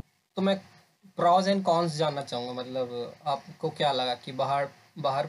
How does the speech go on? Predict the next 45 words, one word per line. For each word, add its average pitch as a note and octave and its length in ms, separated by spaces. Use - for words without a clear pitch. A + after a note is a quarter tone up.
पढ़ने C#3 260
का D3 240
pros D#3+ 440
क्या D#3 200
है D3+ 100
और D3 200
cons C3+ 260
क्या B2+ 180
है? A#2+ 140
अगर C#3 200
कोई D3 200
इंडिया C#3+ 240
में D#3 120
वही D3+ 140
सेम, D3+ 400
सेम F3 320
तो F#3+ 160
डिग्री E3+ 300
नहीं F#3 100
मिलेगी D3+ 300
जो D3 160
आप C#3 220
कह C#3+ 120
रहे C#3 120
हो D3 160
एमएससी, D3 720
वैसा C#3 260
तो E3 120
नहीं F#3+ 120
मिलेगा, C#3+ 340
but D3 120
यहाँ D#3+ 140
पे E3 100
एमटेक D#3+ 380
होता A#2+ 280
है, A#2 100
तो D#3+ 240
एमटेक G3 380
और G3+ 200
उसमें F3+ 440
अगर D#3 200
कोई E3+ 240
दोनों D#3+ 340
करता D3+ 340
है A#2+ 160